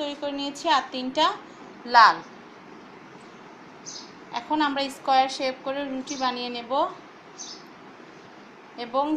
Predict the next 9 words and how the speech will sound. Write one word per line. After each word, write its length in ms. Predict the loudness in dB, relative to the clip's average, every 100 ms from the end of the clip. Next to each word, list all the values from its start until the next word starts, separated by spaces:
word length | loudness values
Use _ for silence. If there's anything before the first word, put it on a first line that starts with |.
| -2
স্কয়ার 320 | 2 4 4 0
করে 180 | -2 -2 -4
কেটে 220 | -6 -4 -4
নিব, 160 | -4 -6 -6 -8 -18 -20 -14 -10
ওটাই 260 | -4 0 2
আমরা 180 | 2 4 4
এখন 160 | 2 -2 -4
আপনাদেরকে 420 | -4 -6 -6 -4 -2
দেখাবো। 360 | -2 -2 0